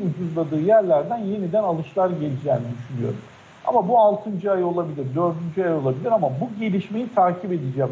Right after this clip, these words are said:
Yani ne zaman ki çok kötü senaryolar konuşulmaya başlanıyorsa yurt dışında işte büyümemiz, e, zaten sıfır nokta beş bekliyor fed.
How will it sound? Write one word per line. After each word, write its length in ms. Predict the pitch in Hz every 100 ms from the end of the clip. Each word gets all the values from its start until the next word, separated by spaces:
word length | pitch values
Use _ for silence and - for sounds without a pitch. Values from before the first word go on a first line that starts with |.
| 139
Yani 240 | 160 135
ne 120 | 202
zaman 340 | 226 233 220 185
ki 220 | 156 156 -
çok 240 | 202 -
kötü 420 | 170 - 208 190 - - - -
senaryolar 600 | 175 175 165 165 160 151 151
konuşulmaya 600 | 170 160 - 165 156 135
başlanıyorsa 680 | 147 143 - 165 220 - 160
yurt 240 | 147 -
dışında 380 | 143 - 143 175
işte 380 | 151 - 131 139
büyümemiz, 500 | 185 170 165 160 170 - - - - - 160
e, 340 | 156 147 143 131
zaten 360 | 202 254 -
sıfır 340 | 175 185 - 165
nokta 320 | 165 - 170
beş 300 | 180 175 -
bekliyor 360 | 131 113 127 110
fed. 100 | -